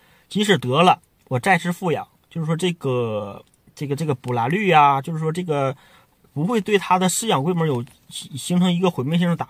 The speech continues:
击啊，就是说，所以这供应量还是稳定的哈，呃，而且是稳中上升，而且是上升不少的哈。所以说，当然说来年的猪价整体来说应该是平稳向下的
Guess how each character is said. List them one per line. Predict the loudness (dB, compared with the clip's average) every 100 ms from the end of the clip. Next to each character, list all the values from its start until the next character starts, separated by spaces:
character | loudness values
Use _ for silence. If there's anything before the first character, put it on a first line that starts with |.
| -8
击 | -8
啊， | -6
就 |
是 | -2
说， | 0
所 | 2
以 | 2
这 | 2 0
供 | -2 -2
应 | 0
量 | 2 2
还 | 0
是 | -2
稳 | -2 -4
定 | -4 -4
的 | -4
哈， | -8 -12 _ _ -20 -20 -20 -20 _ 0
呃， | 6 8 6 4 _ 2
而 | 2
且 | 2 -2 -4 -14 _ _ _ _
是 | -6 -2 0 2
稳 | 0 0 0
中 | 2 2
上 | 4 2
升， | 0 -2
而 | -2
且 | -2 -2
是 |
上 | -2 0 2
升 | 0
不 | -2 -6
少 | -6 -8 -10
的 |
哈。 | -6 -6 -8 _ _ -20 _ -6
所 | -2
以 | 4
说， | 4 2
当 | 4 6 6
然 | 6
说 | 6 6
来 | 8 6
年 | 6 2
的 | 4 2
猪 | 2 2
价 | 6 4 4 -6 -20 -18 0
整 | 2 2
体 | 0 2
来 | 2
说 | 2 -2
应 | 0
该 | 2 2
是 | 0
平 | 0 0 0
稳 | -2 -4
向 | -2 -2
下 | -2 -4
的 | -8